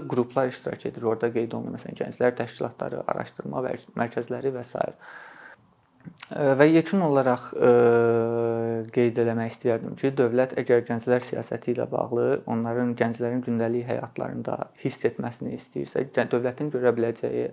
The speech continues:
ən, ə, effektiv iş,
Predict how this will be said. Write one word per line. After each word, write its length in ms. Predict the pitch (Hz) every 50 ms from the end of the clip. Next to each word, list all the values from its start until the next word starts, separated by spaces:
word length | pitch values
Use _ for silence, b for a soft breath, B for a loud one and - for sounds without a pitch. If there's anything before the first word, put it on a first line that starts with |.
| - _
ən, 220 | - 127 123 127 120 120 120 120 - -
ə, 160 | - - - - - 131 135 - - - - - - - - - - - - - - - _ _ _ _ _ _ _ _ _ _ _ _ _ _ _ _ _ _ _ _
effektiv 640 | 139 - - - 123 - - - - 120 113 113 - -
iş, 380 | - 117 - - - - -